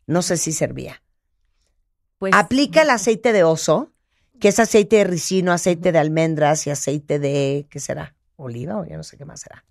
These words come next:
Speaker 2: Sí, o le ponen luego a ve-, a veces también aceite de castor, ¿no?
Speaker 1: Eh, exacto.
Speaker 2: Sí, sí, sí.
Speaker 1: Castor oil.
Speaker 2: Ajá.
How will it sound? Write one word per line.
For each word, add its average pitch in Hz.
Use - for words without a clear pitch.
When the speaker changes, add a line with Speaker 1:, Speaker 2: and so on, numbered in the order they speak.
Speaker 2:
Sí, -
o 202
le 196
ponen 208
luego 190
a -
ve-, 180
a 170
veces 170
también 151
aceite 156
de 147
castor, 180
¿no? 165
Speaker 1:
Eh, 170
exacto. 135
Speaker 2:
Sí, 202
sí, 202
sí. 202
Speaker 1:
Castor -
oil. 139
Speaker 2:
Ajá. 196